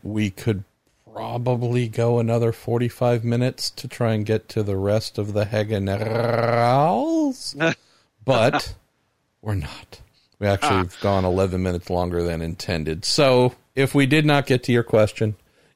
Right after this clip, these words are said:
Speaker 1: in the episode dedicated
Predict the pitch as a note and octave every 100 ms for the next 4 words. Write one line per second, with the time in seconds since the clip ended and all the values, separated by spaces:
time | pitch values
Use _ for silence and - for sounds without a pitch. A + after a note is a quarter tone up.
0 | - A#2 A2+ G#2+ A#2 G#2+ G2 _ _ _
1 | _ _ _ _ _ _ _ - A#2+ B2+
2 | A#2 B2+ A2+ A2 A2+ G#2+ A2+ G2+ G2+